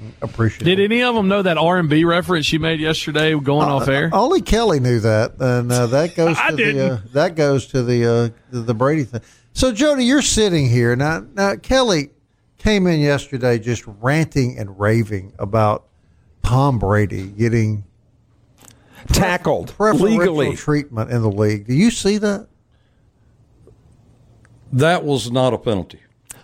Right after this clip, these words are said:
Speaker 3: Thank you, Jody. Thank you,
Speaker 4: The
Speaker 3: Mayor.
Speaker 4: only reason it was not a penalty is because it was Tom Brady.
Speaker 3: Thank you
Speaker 1: Oh,
Speaker 3: very much.
Speaker 2: But even,
Speaker 1: there we
Speaker 2: even
Speaker 1: go.
Speaker 2: last night, guys,
Speaker 1: Last
Speaker 2: we had
Speaker 1: night,
Speaker 2: another one
Speaker 1: same
Speaker 2: with
Speaker 1: thing.
Speaker 2: Chris Jones,
Speaker 1: Yeah.
Speaker 2: and that was almost like a strip sack on
Speaker 4: It,
Speaker 2: Patrick Mahomes.
Speaker 4: okay,
Speaker 1: Right, right.
Speaker 4: okay. Uh,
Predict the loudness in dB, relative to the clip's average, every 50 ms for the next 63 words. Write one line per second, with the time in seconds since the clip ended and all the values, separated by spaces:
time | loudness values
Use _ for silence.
0 | _ _ _ _ _ _ _ _ _ _ -4 -2 0 0 0 0 0 0 0 0
1 | 2 2 2 2 2 2 0 -2 -2 -2 -2 -2 0 0 0 0 2 2 2 2
2 | 2 2 2 2 2 2 2 2 2 2 2 0 0 0 0 0 -2 -4 -6 -4
3 | -2 0 0 0 0 -2 0 0 2 2 2 2 0 0 0 0 0 -2 -4 -4
4 | -2 0 0 0 0 -2 -2 -4 -4 -2 0 0 2 2 2 2 2 2 2 0
5 | -2 -8 -12 -16 -6 -4 -2 0 2 0 0 -2 -2 0 2 4 4 4 4 2
6 | 2 2 0 2 2 2 2 2 2 2 2 2 2 2 2 2 0 0 0 0
7 | 0 0 0 0 0 0 0 0 0 0 -2 -2 -4 -2 0 0 0 0 0 0
8 | 0 2 2 2 2 2 2 2 2 2 2 2 2 2 2 2 2 2 2 2
9 | 2 2 2 2 2 2 0 0 -2 -2 0 0 0 2 0 0 0 0 0 0
10 | 2 2 0 0 0 2 2 2 2 0 0 0 -2 -2 -2 -2 -2 -2 0 0
11 | 0 0 -2 -2 -2 -2 -2 -2 -2 -6 -6 -4 -2 0 0 0 0 0 -2 -6
12 | -8 -6 -4 -2 0 2 0 0 0 0 0 0 0 0 -2 -4 -8 -6 -2 -2
13 | 0 0 0 0 0 0 0 0 -2 -4 -10 _ _ _ -20 -20 _ _ _ _
14 | _ _ _ -4 -2 0 0 0 0 -2